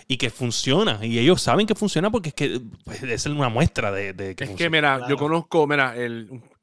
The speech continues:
Speaker 2: un caso familiar cercano, mi cuñado, el hermano de Sara, él, él no es un gamer full, full, full. Él se compró un Switch, compró un oled, tacho, en verdad que el oled me gusta cómo se ve.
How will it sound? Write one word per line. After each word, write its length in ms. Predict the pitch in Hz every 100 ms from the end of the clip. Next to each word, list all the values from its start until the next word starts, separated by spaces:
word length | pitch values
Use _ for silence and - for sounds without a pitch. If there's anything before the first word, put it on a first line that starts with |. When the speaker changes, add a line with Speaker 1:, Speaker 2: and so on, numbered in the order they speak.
| -
Speaker 2:
un 120 | 117
caso 1000 | - 117 120 117 113 110 110 107 107 104 _
familiar 480 | _ 110 110 110 113
cercano, 420 | - 113 107 101
mi 120 | 101 101
cuñado, 500 | 107 110 113 101 90 _ _ _ _
el 140 | - 104
hermano 340 | 104 104 113
de 100 | 117
Sara, 400 | 113 107 95 90 _
él, 560 | - 104 107 110 107 101 _ _ _
él 160 | 123
no 60 | 127
es 80 | 139
un 120 | 143
gamer 520 | 131 139 143 135 120
full, 260 | - 131 127
full, 300 | - 123 120
full. 320 | - 113 104 _ _ _ _
Él 80 | 104
se 120 | 139
compró 240 | 175 180 196
un 60 |
Switch, 340 | 185 135 - - _
compró 240 | - 104 117
un 100 | 135
oled, 220 | 123 107
tacho, 180 | 101 107
en 40 |
verdad 140 | 95
que 60 | 98
el 60 | 107
oled 160 | 113
me 100 | 113
gusta 240 | 101 - 101
cómo 160 | 101
se 140 | 92
ve. 120 | 92